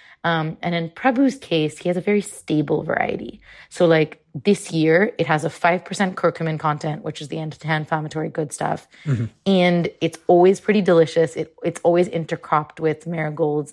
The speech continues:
Speaker 1: um, and yams and, uh, oranges. So it always has this, like, bright, zesty flavor. Um,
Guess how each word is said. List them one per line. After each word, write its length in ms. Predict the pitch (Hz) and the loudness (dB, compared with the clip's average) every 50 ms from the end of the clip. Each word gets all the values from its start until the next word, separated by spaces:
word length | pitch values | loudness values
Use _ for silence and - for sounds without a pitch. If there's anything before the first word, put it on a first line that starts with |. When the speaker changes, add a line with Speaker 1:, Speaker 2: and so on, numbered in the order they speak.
| _ - | _ -6
Speaker 1:
um, 340 | 160 156 156 156 156 156 - _ - - _ _ _ - | -4 -4 -4 -4 -8 -10 -14 _ -20 -20 _ _ _ -6
and 240 | 160 165 160 160 151 | -4 -2 -2 -2 0
yams 480 | 151 156 151 147 147 151 151 143 135 - - | 0 -2 -2 -2 -4 -4 -6 -6 -8 -8 -6
and, 480 | 156 156 151 151 151 147 143 143 - - | -4 -4 -4 -4 -4 -6 -8 -8 -8 -6
uh, 80 | - 156 | -6 -6
oranges. 640 | - - 160 160 160 160 156 208 226 240 220 - - - - - _ _ | -4 -4 -4 -2 -2 -2 0 2 2 2 0 -2 -8 -20 -20 -20 _ _
So 140 | - - | -2 -2
it 100 | - - - | -2 2 4
always 320 | - 175 170 175 170 160 | 4 6 6 6 4 4
has 240 | 160 156 160 156 139 | 2 0 -2 -2 -2
this, 160 | 165 147 - | -2 -4 -4
like, 220 | 160 151 147 147 - | -4 -8 -8 -10 -4
bright, 300 | - 156 151 156 - - | 0 2 2 2 0 -2
zesty 360 | 147 156 143 - - - 151 | -4 -6 -6 -6 -6 -8 -8
flavor. 600 | 147 - - 151 151 151 139 190 208 247 269 262 - - - - - - - - _ - | -6 -4 -4 -4 -4 -2 -2 0 0 0 -2 -4 -10 -18 -20 -20 -20 -20 -20 -12 _ 0
Um, 500 | 180 170 160 156 151 151 151 151 156 | 2 4 4 2 2 0 -2 -4 -6